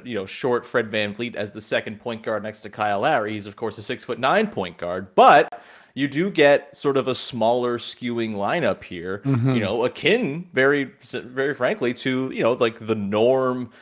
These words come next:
Speaker 1: Kyle, Fred trio that we saw as sort of the one, two, three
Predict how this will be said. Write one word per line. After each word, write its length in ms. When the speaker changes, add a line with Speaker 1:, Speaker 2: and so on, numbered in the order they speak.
Speaker 1:
Kyle, 640
Fred 600
trio 400
that 200
we 120
saw 380
as 120
sort 160
of 80
the 80
one, 300
two, 200
three 500